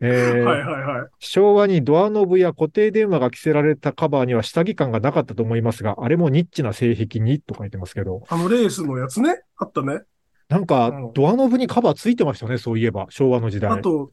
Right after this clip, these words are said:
Speaker 2: ティッシュ箱についてたよね。
Speaker 1: ああ、ついてた。
Speaker 2: うん。確かに、でも、あれは別に下着感はなかった
Speaker 1: うん、そうっすね。
Speaker 2: かな。
Speaker 1: そうっすね。
Speaker 2: うん。なんか、マスクだけちょっと違くない？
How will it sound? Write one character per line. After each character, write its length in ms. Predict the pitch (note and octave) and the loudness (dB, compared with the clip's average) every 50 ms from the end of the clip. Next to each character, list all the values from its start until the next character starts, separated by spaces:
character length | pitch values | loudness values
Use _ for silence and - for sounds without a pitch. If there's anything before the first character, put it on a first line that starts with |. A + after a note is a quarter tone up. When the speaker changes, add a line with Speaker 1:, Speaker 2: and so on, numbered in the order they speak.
| _ - | _ -4
Speaker 2:
テ 120 | - A3 | -2 -2
ィ 20 | A3+ | 0
ッ 20 | |
シ 200 | A3+ - - D#4+ | 0 0 -2 0
ュ 40 | D4+ | 2
箱 240 | D4 - - - D#3 | 0 0 0 -2 -4
に 140 | C#3+ C#3 | -4 -4
つ 140 | C#3 - F3+ | -4 -4 -4
い 40 | D#3+ | -4
て 140 | - C3+ A#2+ | -4 -4 -6
た 80 | - | -8
よ 80 | G#2+ G#2+ | -8 -12
ね。 140 | A2 A#2 A#2+ _ _ _ _ _ _ _ _ - | -12 -14 -14 _ _ _ _ _ _ _ _ -2
Speaker 1:
あ 360 | G2+ G2+ A2 G#2+ G#2 G2+ G2 | 0 2 2 2 2 2 0
あ、 40 | - | -2
つ 140 | - - B2+ | -4 -4 -4
い 40 | A2 | -2
て 120 | B2 G#2+ | -2 -2
た。 280 | - A2 F#2 F#2 - _ _ _ _ _ _ _ _ _ _ _ _ _ _ _ _ _ | -2 -2 -4 -6 -6 _ _ _ _ _ _ _ _ _ _ _ _ _ _ _ _ _
Speaker 2:
う 80 | - D3+ | -14 -12
ん。 300 | D3 D3 C#3+ C#3 C3+ C3 | -10 -8 -8 -8 -10 -8
確 280 | - - D#4+ F#4 - - | -2 0 0 0 0 0
か 120 | E4+ D#4+ | 0 0
に、 120 | B3+ A3+ G3+ | 2 2 2
で 80 | A#3 | 2
も、 200 | A3 G3+ F3+ F#3 | 0 0 2 2
あ 60 | A3 C4+ | 2 0
れ 80 | D#4+ | 0
は 160 | D#4+ F#4+ F4 | 0 0 0
別 300 | D#4+ D4+ D#4 A#3+ D4 D4 | 2 0 0 0 2 2
に 100 | C#4+ C#4+ | 2 2
下 260 | - - - C#4 C#4 C4 | 0 -2 0 0 0 2
着 140 | C4+ C4+ | 2 0
感 240 | A#3+ - A#3+ F3 D3+ | 0 0 0 -2 -2
は 140 | D3 C#3 C#3 | -2 -2 0
な 120 | F3 G#3 | 0 0
か 100 | G#3 C#3+ | 0 -2
っ 80 | B2+ - _ | -6 -8 _
た 220 | - A#2 A2+ A2 - | -10 -10 -10 -8 -4
Speaker 1:
う 80 | C#3+ C3 | -2 0
ん、 280 | C3 C3+ C3+ C3+ C3 | 2 2 2 2 0
そ 180 | - - E3 C#3 | 0 2 2 2
う 20 | A#2+ | 2
っ 20 | |
す 60 | F#3 | 2
ね。 20 | A3 | 2
Speaker 2:
か 80 | E3+ | 2
な。 260 | A#2+ A#2+ G#2+ G2+ - - _ _ - | 2 2 2 0 -2 -8 _ _ -10
Speaker 1:
そ 160 | - - B2+ | -4 -2 -2
う 40 | A2+ | -2
っ 20 | |
す 120 | - - | -2 -2
ね。 80 | A2 A2 G#2+ G2+ | -2 0 0 0
Speaker 2:
う 40 | - | -2
ん。 340 | D3+ D3+ D3+ D3 C#3+ C#3+ D3 _ _ _ _ - | -2 -6 -8 -10 -12 -14 -16 _ _ _ _ -4
な 140 | A#3+ C#4+ D#4+ | 0 0 0
ん 20 | |
か、 80 | A#3 A3 | 2 2
マ 240 | G#3+ A#3 F4 G#4+ D5 | 4 4 4 4 2
ス 100 | - - | -2 -4
ク 140 | - E4+ C#4 | -2 0 0
だ 140 | A#3+ A3+ | 0 0
け 180 | A#3 - A#3+ A3 | 0 -2 -4 -2
ち 120 | A#3 D4+ | 0 0
ょ 60 | D#4+ D#4+ | -2 -2
っ 40 | - | -2
と 120 | F#3 F3 | -6 -6
違 180 | - - G3 F3 G3+ G3+ G#3 | -4 -2 -2 0 0 0 0
く 80 | G#3+ G#3 | 0 0
な 160 | G#3 A3 C4+ | 2 2 0
い？ 40 | C#4 | 0